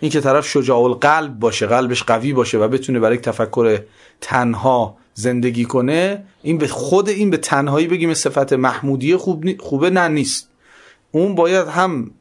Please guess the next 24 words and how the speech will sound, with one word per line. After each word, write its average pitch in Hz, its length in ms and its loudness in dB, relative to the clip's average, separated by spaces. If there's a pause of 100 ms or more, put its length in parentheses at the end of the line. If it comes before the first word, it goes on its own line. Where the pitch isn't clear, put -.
(120)
این 180 220 0
قدرت 135 480 2
رو 214 60 2
داشته 208 300 0
باشه، 202 340 2
وحشت 165 460 0
نداشته 202 320 0
باشه 202 240 2
از 202 200 0 (380)
اعتقاد 175 500 2
خاص، 214 460 0 (260)
هم 202 240 2
باید 180 300 2
نهایت 156 640 2
دقت 170 500 0
داشته 147 260 -2
باشه 208 240 0
که 208 60 0
اون 196 160 2
اعتقاد 135 340 2
خاص 214 260 0
درست 190 420 2
هم 107 140 0
باشه. 98 360 -4